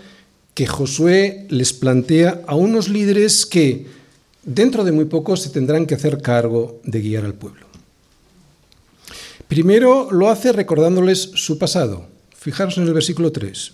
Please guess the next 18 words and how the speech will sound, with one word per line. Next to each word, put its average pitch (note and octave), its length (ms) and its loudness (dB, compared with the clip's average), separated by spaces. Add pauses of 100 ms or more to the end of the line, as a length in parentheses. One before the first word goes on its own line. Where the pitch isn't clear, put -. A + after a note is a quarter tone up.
"Vosotros E3+ 520 0
habéis G3 240 0
visto A3+ 340 -2
todo A#3 340 0
lo F#3+ 100 0
que D#3 100 0
Yahvé D3+ 180 4
vuestro C#3+ 300 -2
Dios D3+ 220 2
ha D#3 100 4
hecho D#3 220 -2
con C3 140 -2
todas C3 280 -2
estas B2+ 240 -4
naciones B2 360 -2
por A#2 160 -4
vuestra A2 260 -4
causa, F#3 360 -2